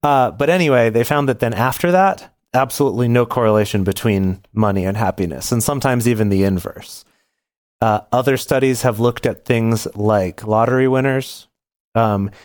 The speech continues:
this, this actually was kind of interesting. There's a study that looked at people who had recently won the lottery and people who had recently become seriously injured,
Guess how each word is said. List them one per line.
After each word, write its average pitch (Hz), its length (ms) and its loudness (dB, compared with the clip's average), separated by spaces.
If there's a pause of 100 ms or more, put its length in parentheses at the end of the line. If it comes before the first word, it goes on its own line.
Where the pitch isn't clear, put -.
(180)
this, 151 220 -2
this 135 280 -4
actually 160 300 0
was 123 120 -2
kind 135 140 -2
of 110 100 0
interesting. 107 420 -2
There's 110 160 -2
a 120 60 -2
study 147 360 -2
that 131 180 0
looked 120 400 -2
at - 400 -4
people 135 360 -2
who 113 260 0
had 104 460 -2
recently 127 560 -2
won 120 220 2
the 110 80 2
lottery 107 640 0 (460)
and 123 300 0
people 135 360 0
who 135 140 -2
had 110 220 -2
recently 110 520 0
become 107 320 -2
seriously 110 520 -2
injured, 110 500 -2